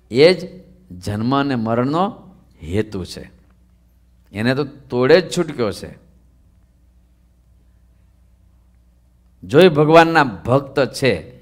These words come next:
અને તમને ભક્તિમાં સહાયક થાય છે, સત્સંગમાં તમને સહાયરૂપ થાય છે, વિઘ્નરૂપ નથી થતા,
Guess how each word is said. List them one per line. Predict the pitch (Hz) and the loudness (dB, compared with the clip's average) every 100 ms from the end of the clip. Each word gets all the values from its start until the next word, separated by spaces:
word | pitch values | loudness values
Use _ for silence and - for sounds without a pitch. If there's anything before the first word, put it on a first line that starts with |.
| - _ - _ _ | -20 _ -20 _ _
અને | 135 147 | -4 0
તમને | 147 160 170 | 0 2 0
ભક્તિમાં | 101 113 123 - 175 175 | -2 -4 -4 -4 -2 0
સહાયક | 151 - 117 104 160 190 190 - - - - _ | 0 -2 -4 4 6 6 4 -6 -20 -20 -20 _
થાય | - 127 117 | -2 -2 -2
છે, | - 90 78 - _ _ _ _ _ _ _ _ _ _ _ _ _ _ _ _ _ _ - | -6 -12 -14 -20 _ _ _ _ _ _ _ _ _ _ _ _ _ _ _ _ _ _ -10
સત્સંગમાં | - 131 - 170 180 180 | -6 -4 -4 -4 0 0
તમને | 175 175 | 0 -4
સહાયરૂપ | 156 - 139 139 175 175 170 | -6 -2 0 4 6 6 2
થાય | - 131 120 | -2 -2 -2
છે, | 110 92 - - _ - | -4 -8 -10 -20 _ -14
વિઘ્નરૂપ | 101 123 127 156 175 180 151 | -4 -2 2 2 4 2 -2
નથી | 135 143 190 | -4 0 0
થતા, | 135 120 92 | 0 -2 -4